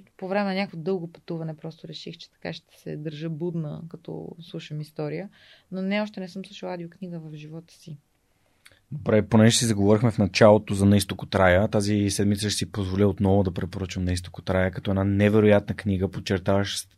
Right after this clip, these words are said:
Speaker 2: подчертаваща силата на Тим Шел, или, тоест, Ти можеш. А, тя е в каталога на Storytel. Ако ви имате любима аудиокнига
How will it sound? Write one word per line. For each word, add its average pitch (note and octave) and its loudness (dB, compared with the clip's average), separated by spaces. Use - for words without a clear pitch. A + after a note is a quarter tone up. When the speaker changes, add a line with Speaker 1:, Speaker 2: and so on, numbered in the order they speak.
Speaker 2:
подчертаваща G2 -6
силата G2+ -4
на F#2 -4
Тим G2 -2
Шел, G#2 2
или, F#2 -2
тоест, F2+ -6
Ти G#2 0
можеш. F2+ 0
А, F#2 0
тя G2+ 2
е - 2
в G2 -2
каталога F#2+ -4
на F#2 -4
Storytel. G#2+ 2
Ако G2+ -4
ви G2 -2
имате G#2 0
любима A2 2
аудиокнига G#2 0